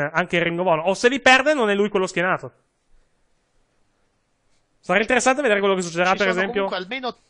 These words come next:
Speaker 1: Vai.
Speaker 2: Dicevo, nella pay per view ci sono almeno tre incontri e mezzo che meritano di essere visti.
Speaker 1: Sì. Sì, l'ha-, l'hai scritto. No, ripeto, peccato la, la cornice, però sfortunatamente,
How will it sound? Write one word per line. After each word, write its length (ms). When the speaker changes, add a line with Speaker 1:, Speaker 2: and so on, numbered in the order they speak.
Speaker 1:
Vai. 200
Speaker 2:
Dicevo, 540
nella 440
pay 200
per 140
view 120
ci 140
sono 240
almeno 420
tre 220
incontri 440
e 40
mezzo 380
che 120
meritano 440
di 100
essere 300
visti. 360
Speaker 1:
Sì. 400
Sì, 160
l'ha-, 380
l'hai 160
scritto. 300
No, 200
ripeto, 340
peccato 460
la, 160
la 140
cornice, 440
però 540
sfortunatamente, 1040